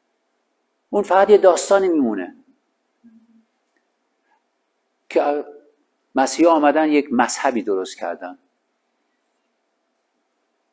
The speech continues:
مثل الان مثلاً پادشاه کوروش، یه مردی بود، پادشاه بود،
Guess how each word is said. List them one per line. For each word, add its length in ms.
مثل 220
الان 200
مثلاً 440
پادشاه 420
کوروش، 600
یه 80
مردی 300
بود، 260
پادشاه 540
بود، 240